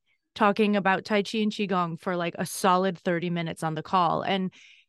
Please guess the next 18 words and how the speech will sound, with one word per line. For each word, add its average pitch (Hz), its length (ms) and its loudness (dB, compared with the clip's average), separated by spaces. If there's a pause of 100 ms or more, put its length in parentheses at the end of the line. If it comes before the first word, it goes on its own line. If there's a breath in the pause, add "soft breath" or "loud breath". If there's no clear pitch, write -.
(840)
this 220 480 2
first 262 340 -2
thing 233 220 0
that 202 140 2
you, 185 380 0
the 202 100 -4
first 254 220 -2
thing 233 140 0
that 202 120 2
I 185 100 2
heard 220 560 0
when 180 160 -2
you 185 80 -2
started 180 400 0
describing 220 560 0
that 160 320 -2
was 180 640 0 (160)
connection, - 580 -4